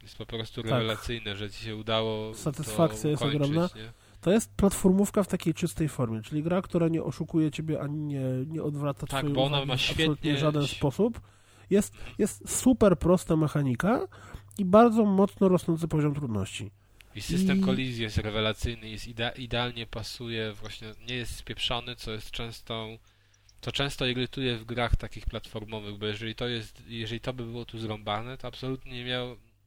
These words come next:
Speaker 1: nie byłoby sensu, żeby w tę grę grać. A ona jest dobrze zrobiona, jest dobrze zaprojektowana, nie ma większych błędów, więc za każdym razem, kiedy ty giniesz, to ty giniesz z własnej winy,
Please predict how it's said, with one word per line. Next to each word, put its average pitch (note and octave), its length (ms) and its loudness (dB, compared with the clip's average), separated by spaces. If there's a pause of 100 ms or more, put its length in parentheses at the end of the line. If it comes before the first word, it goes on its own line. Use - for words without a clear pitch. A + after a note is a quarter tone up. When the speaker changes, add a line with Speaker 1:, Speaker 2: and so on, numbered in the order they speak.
(380)
Speaker 1:
nie B2 100 -10
byłoby B2+ 260 -4
sensu, C3+ 360 -8
żeby A#2 200 -8
w - 80 -16
tę A2+ 160 -4
grę A2+ 240 -4
grać. G#2+ 500 -6 (1080)
A A2+ 380 -2 (100)
ona B2 280 -8
jest A#2 260 -8
dobrze A#2+ 400 0
zrobiona, G2+ 580 -4
jest - 240 -10
dobrze A#2+ 340 -4
zaprojektowana, A2+ 1040 -6
nie A#2 140 -10
ma A#2+ 280 -10
większych A2+ 500 -12
błędów, G#2+ 680 -6 (580)
więc A2 420 -4
za A2+ 140 -2
każdym C3 360 -4
razem, B2 300 -2
kiedy A2+ 240 -8
ty A#2+ 180 -2
giniesz, A2+ 500 -6
to B2 140 -8
ty C3 140 -8
giniesz B2+ 320 -8
z A2+ 100 -10
własnej B2 440 -2
winy, A#2 320 -10